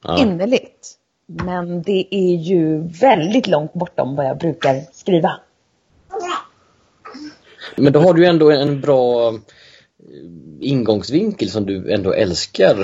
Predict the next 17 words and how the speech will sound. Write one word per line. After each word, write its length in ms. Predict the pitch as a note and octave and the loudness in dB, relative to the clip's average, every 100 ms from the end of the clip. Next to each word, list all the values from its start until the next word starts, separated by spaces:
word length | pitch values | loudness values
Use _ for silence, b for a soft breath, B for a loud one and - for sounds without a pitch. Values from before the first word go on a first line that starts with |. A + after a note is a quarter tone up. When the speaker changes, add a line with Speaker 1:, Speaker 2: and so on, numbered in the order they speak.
| - | -4
Speaker 1:
att, 280 | F2 - - - | -8 -6 -8 -8
eh, 280 | C#2+ F#2 G2 B1 G1+ C#2+ E2+ - - _ | -8 -8 -8 -10 -16 -12 -12 -12 -18 _
läsa 440 | A2 G2+ - - | 2 2 2 -2
eller 100 | F#3+ G#2+ | -2 -2
titta 280 | - - | -6 -4
på 120 | A#2+ - | -6 0
såna. 340 | F2+ E2+ E2 - _ | 0 0 -4 -10 _
Då, 80 | G#2+ | -4
då 120 | C#3 | 2
vet 260 | G2+ E2+ - | 2 0 0
du 80 | E3+ | 4
ju 80 | C#3+ | 6
ändå 320 | A#2 F#2 G2 | 4 2 -2
vad 240 | F2+ F2+ | 0 -2
genren 400 | - E2 E2+ F2 | 0 -4 -2 -2
brukar 260 | F2 E2+ F2+ | -2 0 0
innebära. 560 | F2+ F2 F2+ - C2 | 0 2 2 4 2